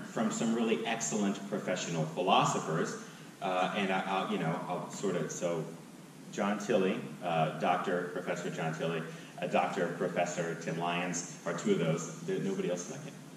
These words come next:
I don't wanna leave anybody out. So a couple of the professional philosophers, uh, that I've just had the great privilege and honor to study under or to learn from, uh, or to,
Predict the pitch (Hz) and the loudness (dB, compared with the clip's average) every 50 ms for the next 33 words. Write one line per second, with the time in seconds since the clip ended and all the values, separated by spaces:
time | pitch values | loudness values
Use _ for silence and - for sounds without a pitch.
0 | - - - - - - - - - - - - 82 80 - 147 - - - 143 | -12 -10 -8 -8 -8 -8 -10 -10 -12 -10 -6 -4 -2 -2 -2 -2 -4 -6 -6 -6
1 | - - 147 143 - - - - - - - - 131 127 127 131 160 151 156 143 | -6 -4 -4 -4 -4 -6 -8 -12 -12 -12 4 6 6 8 10 10 10 10 10 8
2 | 127 110 107 104 - - 104 95 107 104 101 - 101 92 82 - 90 90 87 90 | 8 8 6 6 4 2 2 4 2 2 2 2 0 0 0 2 2 4 4 6
3 | 90 - - 95 85 90 85 80 78 - - - - - - - - 92 98 95 | 4 4 2 0 0 0 0 0 0 0 -4 -8 -10 -12 -14 -8 -2 0 2 2
4 | 92 95 95 - 107 117 123 - - - - - - - 92 90 87 90 82 92 | 2 2 2 4 6 6 6 6 4 2 0 0 2 2 4 4 4 2 2 2
5 | 98 95 90 - - 107 95 101 98 87 - 82 82 82 98 104 120 120 104 82 | 2 2 2 2 0 2 4 4 2 2 0 -2 -2 -2 0 0 2 2 2 2
6 | 80 80 - - - - - - 104 95 - - - - 120 117 113 113 110 107 | 0 -2 -4 -8 -10 -14 -6 -4 -2 0 0 0 2 4 6 6 6 6 4 4
7 | 104 101 107 113 113 107 98 104 104 101 101 92 87 90 87 - - 85 90 107 | 2 2 4 4 6 6 8 8 6 6 6 4 4 2 0 0 0 0 2 2
8 | 110 110 101 - - 110 107 104 101 98 98 101 98 - - - - - 85 92 | 2 2 0 2 4 6 6 6 6 6 6 4 2 0 -4 -8 -4 0 2 2
9 | 87 90 98 98 98 - - - - 101 92 87 82 80 | 4 4 4 4 4 4 2 2 2 2 2 2 2 0